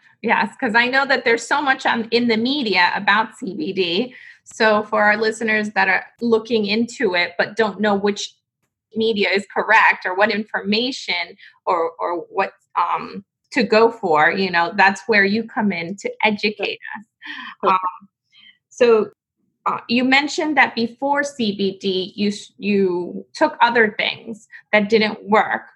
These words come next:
Speaker 1: What were your symptoms or, um, that you were struggling with?
Speaker 2: Are,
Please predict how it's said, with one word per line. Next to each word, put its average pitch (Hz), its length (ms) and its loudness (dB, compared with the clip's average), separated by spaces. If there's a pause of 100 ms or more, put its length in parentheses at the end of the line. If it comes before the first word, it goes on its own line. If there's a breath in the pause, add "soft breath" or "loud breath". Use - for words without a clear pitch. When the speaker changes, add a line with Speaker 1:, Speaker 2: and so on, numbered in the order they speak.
(260 loud breath)
Speaker 1:
What 254 360 2
were 285 140 0
your 247 200 0
symptoms 202 800 0
or, 185 300 -2 (100)
um, 190 420 0
that 196 140 0
you 202 100 0
were 190 100 2
struggling 196 540 0
with? - 120 -2 (1000)
Speaker 2:
Are, 214 180 2